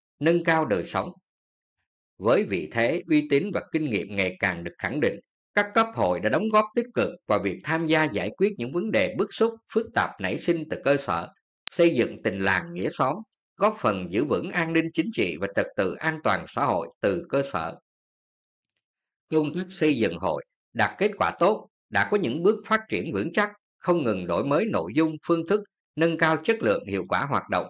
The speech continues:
và phát huy bản chất truyền thống bộ đội Cụ Hồ, đã đoàn kết, nỗ lực phấn đấu,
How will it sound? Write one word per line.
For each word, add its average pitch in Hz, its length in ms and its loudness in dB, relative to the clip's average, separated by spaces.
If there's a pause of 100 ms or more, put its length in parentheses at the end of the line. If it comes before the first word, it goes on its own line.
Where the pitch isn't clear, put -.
(120)
và 90 100 0
phát - 300 -2
huy 160 140 2
bản 104 280 -2
chất 220 140 0 (120)
truyền 90 240 -4
thống 131 280 -2
bộ 104 80 2
đội 90 260 0
Cụ 87 180 -4
Hồ, 87 280 -2 (380)
đã 101 140 0
đoàn 101 340 2
kết, 202 240 0 (220)
nỗ 104 200 2
lực 147 260 -2
phấn 180 200 0
đấu, 123 240 0